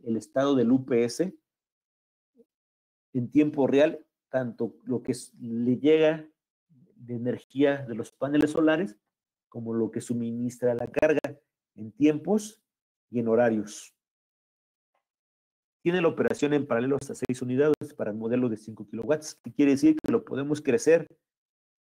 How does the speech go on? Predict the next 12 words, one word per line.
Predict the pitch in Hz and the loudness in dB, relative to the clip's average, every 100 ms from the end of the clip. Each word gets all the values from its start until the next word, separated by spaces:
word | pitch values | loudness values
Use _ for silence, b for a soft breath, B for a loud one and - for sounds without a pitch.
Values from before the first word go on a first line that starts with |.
| _ - 113 | _ -16 -4
paralelamente | 123 127 147 147 147 156 156 - | 0 4 4 2 2 0 -2 -4
de | 165 151 | -4 -4
cinco, | - - 151 151 160 156 - _ _ _ _ _ _ _ _ _ | -8 -8 -8 -6 -6 -8 -12 _ _ _ _ _ _ _ _ _
cinco, | 151 160 156 165 | -12 -10 -6 -2
diez, | 131 147 151 | 2 2 2
quince, | - - 156 156 151 | -6 -8 -6 -2 0
veinte, | 131 147 147 127 | 2 2 2 -4
veinticinco | 113 - - 147 151 | -4 -6 -8 -6 -4
hasta | - 113 | -4 -4
treinta | 135 135 135 | -2 -2 -2
kilowatts, | - 107 104 110 - - | -4 -4 -4 -6 -8 -14
¿no? | 131 | -16